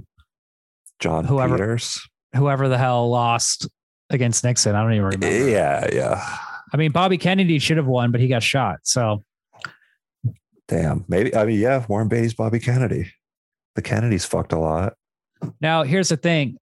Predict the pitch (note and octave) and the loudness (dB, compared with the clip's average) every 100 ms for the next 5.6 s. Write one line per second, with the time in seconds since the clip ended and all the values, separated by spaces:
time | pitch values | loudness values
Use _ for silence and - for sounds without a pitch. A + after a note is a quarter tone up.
0 | - D3 F#3+ G3+ D#3 F3 F#3 D3 C3+ - | -6 0 2 2 2 2 2 2 0 -2
1 | - F2 F2+ D3+ C#3+ D3 E3 E3 E3 D#3 | -4 -2 0 0 0 0 2 2 2 2
2 | D3 - C#3 C#3 C3+ C#3 D#3 F3 D3 C3 | -2 0 0 0 0 0 2 0 0 0
3 | B2+ B2 C3+ C3+ A#2 A#2+ B2 - A#2 A2+ | 0 0 0 0 2 0 0 0 0 0
4 | B2 C#3 C3 C3+ A#2+ A#2 A#2+ A2 - C3 | 0 0 0 0 -2 -2 0 0 0 2
5 | A#2 G#2 G#2+ G#2 G#2+ | 2 0 0 0 2